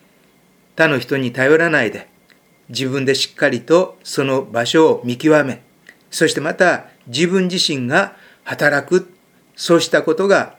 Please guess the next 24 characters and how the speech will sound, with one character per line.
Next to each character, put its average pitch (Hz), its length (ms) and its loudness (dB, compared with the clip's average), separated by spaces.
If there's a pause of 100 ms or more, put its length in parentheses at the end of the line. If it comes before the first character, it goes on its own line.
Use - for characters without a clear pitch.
(120)
こ 135 140 -4
の 127 80 -2
言 123 260 -2
葉 107 120 -4
に 147 320 -6 (240)
表 151 300 4
さ 160 140 0
れ 139 100 0
て 120 140 -4
い 110 60 -6
ま 104 140 -6
す。 - 200 -8 (560)
で 135 140 2
す - 80 -6
か 113 140 -4
ら、 143 320 -2 (180)
よ 175 160 2
く 143 340 -2 (160)
働 165 460 0
く、 139 260 -2 (300)
え 120 120 -6
ー、 117 40 -2
そ 151 160 -2
の 160 240 2